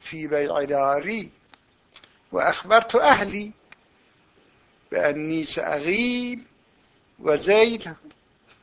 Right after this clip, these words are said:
وكلته في بيع داري، فإذا باع داري أنتو لا تعارضوا، خلي يبيع.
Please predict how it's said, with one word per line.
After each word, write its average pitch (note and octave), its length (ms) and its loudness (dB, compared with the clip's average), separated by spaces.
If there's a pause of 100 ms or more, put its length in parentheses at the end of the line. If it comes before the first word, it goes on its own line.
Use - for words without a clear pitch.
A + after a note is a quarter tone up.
(240)
وكلته E3+ 640 2
في D3 140 -14
بيع C#3+ 260 -4
داري، C3+ 420 -4 (180)
فإذا C3+ 560 -6 (920)
باع D#3+ 360 4
داري G#3 500 0
أنتو G3+ 460 -12 (160)
لا G3+ 120 4
تعارضوا، D3 600 2 (880)
خلي D3 300 -4
يبيع. B2+ 240 -10